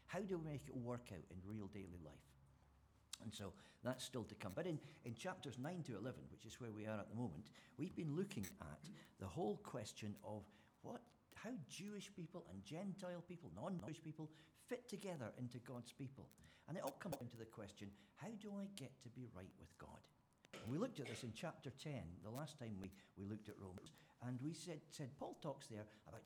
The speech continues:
two different ways of trying to get it right. One of them is that I work hard and I try to do it myself. Try to keep my nose clean. Try to do the right stuff. Try to obey every tiny little regulation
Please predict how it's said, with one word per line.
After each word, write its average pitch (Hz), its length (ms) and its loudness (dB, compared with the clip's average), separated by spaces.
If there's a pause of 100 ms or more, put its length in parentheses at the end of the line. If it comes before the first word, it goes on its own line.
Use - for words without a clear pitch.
two 277 220 0
different 233 380 -4
ways 113 180 0
of 95 140 -10
trying 175 280 0
to 151 80 2
get 143 140 0
it 143 100 -2
right. 165 220 -2 (560)
One 226 220 4
of - 120 0
them 101 240 0 (240)
is 120 280 -2 (180)
that 139 160 -4
I 170 120 2
work 117 280 0 (100)
hard 98 220 -2
and 98 100 -8
I 87 140 -2
try 87 160 -4
to 87 240 -6
do 85 60 -2
it 71 100 -8
myself. 78 380 -6 (640)
Try 127 140 2
to 127 80 0
keep 135 220 -2
my 117 120 4
nose 101 240 2
clean. 73 220 -4 (520)
Try 135 140 2
to 127 120 2
do 120 120 2
the 110 120 2
right 110 200 2
stuff. - 300 -6 (480)
Try 147 160 4
to 139 140 4
obey 120 260 4 (100)
every 202 460 6
tiny 180 320 8
little 156 320 2
regulation 123 640 0